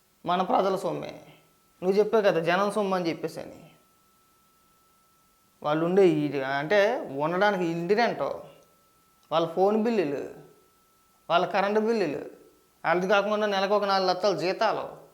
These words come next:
అది కాకుండా వాళ్ళ కారు ఉంటే కారుకి సపరేట్గా మళ్ళీ ఒక అరవై వేలు డెబ్బై వేల రూపాయలు అట్లు కూడా దోచిపెట్టడమే.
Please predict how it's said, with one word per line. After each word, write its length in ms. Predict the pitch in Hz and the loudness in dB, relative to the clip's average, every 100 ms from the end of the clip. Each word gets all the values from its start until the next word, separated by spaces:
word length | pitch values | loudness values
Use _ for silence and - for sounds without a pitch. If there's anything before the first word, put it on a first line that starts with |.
| _ - | _ -6
అది 180 | 170 | 0
కాకుండా 320 | 185 190 202 208 | 4 4 4 4
వాళ్ళ 180 | 196 | 4
కారు 360 | 196 196 185 202 | 4 4 6 6
ఉంటే 160 | 208 208 | 2 2
కారుకి 320 | 190 196 196 | 4 4 4
సపరేట్గా 440 | 208 190 208 208 | -2 -2 -2 -2
మళ్ళీ 220 | 208 202 | 0 0
ఒక 80 | 202 | 2
అరవై 200 | 180 190 | 2 2
వేలు 220 | 196 208 | 0 0
డెబ్బై 260 | 208 196 196 | 0 0 0
వేల 100 | 196 | -2
రూపాయలు 400 | 190 196 214 214 - - | -2 -2 -4 -4 -12 -8
అట్లు 220 | - 160 185 | -4 -2 -2
కూడా 180 | 214 | 0
దోచిపెట్టడమే. 800 | 202 202 202 208 208 196 151 - | 2 0 0 -4 -2 -2 -6 -10